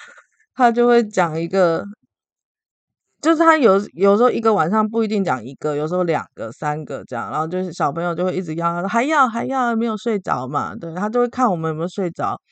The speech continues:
然后就悄悄的离开房间，就是说睡着他就可以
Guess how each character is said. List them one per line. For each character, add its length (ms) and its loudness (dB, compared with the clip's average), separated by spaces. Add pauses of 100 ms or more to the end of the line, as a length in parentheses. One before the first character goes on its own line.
(560)
然 120 0
后 120 2
就 360 -2 (100)
悄 200 -2
悄 260 4
的 260 -2
离 180 -6
开 260 -2
房 300 -8
间， 180 -10
就 60 -4
是 80 0
说 100 0
睡 240 -4
着 100 -8
他 140 -2
就 140 -6
可 120 -8
以 80 -10